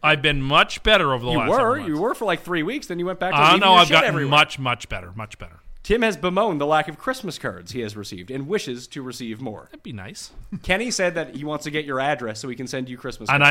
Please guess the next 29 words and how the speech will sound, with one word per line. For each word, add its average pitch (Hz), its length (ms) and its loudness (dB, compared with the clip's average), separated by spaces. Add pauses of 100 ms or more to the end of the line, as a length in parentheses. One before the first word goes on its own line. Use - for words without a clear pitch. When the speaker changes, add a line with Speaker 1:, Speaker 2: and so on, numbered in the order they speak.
Speaker 1:
I'd - 20 -
like 156 140 4
to 170 80 -4
send 226 220 0
him 277 120 -6
a 196 60 -6
Christmas 127 360 -8
card. 95 240 -12
That 120 160 -8
would 143 100 -14
be 175 120 -12
happy. 165 360 -12 (880)
Speaker 2:
So 113 140 -12
what 165 100 -2
do 392 60 -2
we 415 80 0
think 320 160 -4
is 170 100 -6
the 127 80 -8
winner 156 280 -8
here? - 220 -20 (240)
I - 60 -14
feel 254 120 0
like 262 100 -2
there's 175 120 -4
two 208 160 -6
very 143 340 -4
strong 120 320 -6
candidates. 101 680 -14